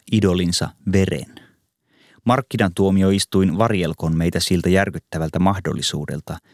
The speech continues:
että myyntiin tulisi Janimon terveysside. Tällöin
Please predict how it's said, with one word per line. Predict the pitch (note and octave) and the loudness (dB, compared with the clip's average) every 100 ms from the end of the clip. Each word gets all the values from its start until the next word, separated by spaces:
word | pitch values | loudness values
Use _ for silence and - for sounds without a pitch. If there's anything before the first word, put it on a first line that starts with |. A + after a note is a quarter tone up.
| _ | _
että | F#2 - | -6 0
myyntiin | F2+ G2 F2+ E2 E2 - | 4 4 4 2 -2 0
tulisi | E2+ D#2+ D#2+ - - | -2 -2 -4 -6 0
Janimon | F#2+ F#2 E2+ E2+ - - | 2 4 2 0 -2 0
terveysside. | A#2 F2+ D#2+ C#2+ - - G2+ - - _ _ _ _ | 0 0 -4 -6 -6 -8 -10 -16 -20 _ _ _ _
Tällöin | F2+ F2 E2+ E2 E2 | 0 2 2 2 -2